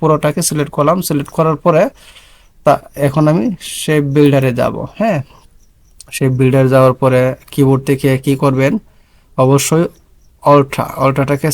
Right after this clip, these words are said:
সিলেক্ট করে রাখবেন ধরে। এইটাকে আমি চাচ্ছি না, এটাকে আমি চাচ্ছি না, এটাকে আমি চাচ্ছি না, এটাকে আমি চাচ্ছি না, ঠিক আছে? ওকে, এটাকে আমি কেটে দিলাম। তারপর এই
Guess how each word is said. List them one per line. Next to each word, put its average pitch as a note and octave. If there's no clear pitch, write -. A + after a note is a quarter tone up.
সিলেক্ট C#3+
করে D3+
রাখবেন D3
ধরে। B2+
এইটাকে D3
আমি C#3
চাচ্ছি C#3
না, F3
এটাকে C3+
আমি B2
চাচ্ছি B2
না, -
এটাকে C#3+
আমি D#3
চাচ্ছি E3
না, F#3+
এটাকে C#3+
আমি C3
চাচ্ছি B2+
না, -
ঠিক F3
আছে? -
ওকে, C#3
এটাকে C#3
আমি C3
কেটে C#3+
দিলাম। C#3+
তারপর D3+
এই C#3+